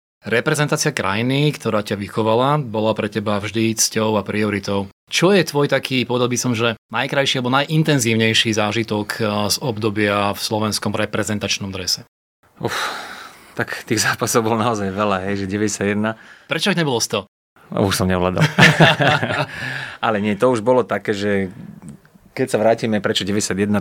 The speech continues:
Speaker 2: tak, eh, už prišiel na scénu Milan Škriňar a už bol čas, eh, že prenechať to mladším, mladším a výbušnejším, rýchlejším.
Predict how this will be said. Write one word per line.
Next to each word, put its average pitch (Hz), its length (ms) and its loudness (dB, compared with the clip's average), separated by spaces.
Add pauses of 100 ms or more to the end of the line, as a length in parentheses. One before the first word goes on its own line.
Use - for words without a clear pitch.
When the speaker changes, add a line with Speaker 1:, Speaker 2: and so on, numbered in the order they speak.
Speaker 2:
tak, 98 240 -2
eh, 98 320 4
už - 400 2
prišiel 107 340 2
na 104 140 2
scénu 104 320 0
Milan 107 240 2
Škriňar 110 480 2 (560)
a 92 480 0
už 92 80 -6
bol 101 180 2
čas, 98 460 -2
eh, 95 400 2
že 95 160 0
prenechať 104 560 0
to 98 240 -4 (560)
mladším, 104 560 0
mladším 101 400 2
a 98 400 2 (240)
výbušnejším, 110 720 2
rýchlejším. 120 560 -2